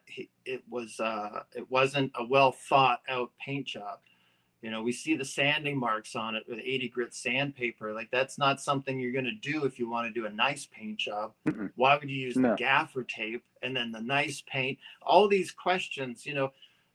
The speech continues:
Speaker 1: and, uh, so it goes back to,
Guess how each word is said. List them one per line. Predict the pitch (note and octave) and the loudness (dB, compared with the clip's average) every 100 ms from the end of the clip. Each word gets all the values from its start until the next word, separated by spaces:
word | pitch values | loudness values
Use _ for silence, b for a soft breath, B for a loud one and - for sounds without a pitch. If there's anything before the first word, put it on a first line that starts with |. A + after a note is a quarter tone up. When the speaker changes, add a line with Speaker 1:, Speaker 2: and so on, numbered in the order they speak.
| _ C3+ | _ -8
Speaker 1:
and, | B2+ B2 A2 | -6 -6 -6
uh, | G#2+ - - _ _ _ _ _ - | -6 -8 -10 _ _ _ _ _ -10
so | - D3 C#3 - _ _ _ _ - | 2 4 4 -2 _ _ _ _ -8
it | D#3+ D#3 - | -6 -4 0
goes | E3 D#3+ | 0 2
back | D#3 D#3 D3+ - | 2 2 0 -6
to, | - C#3 C3 | -2 2 2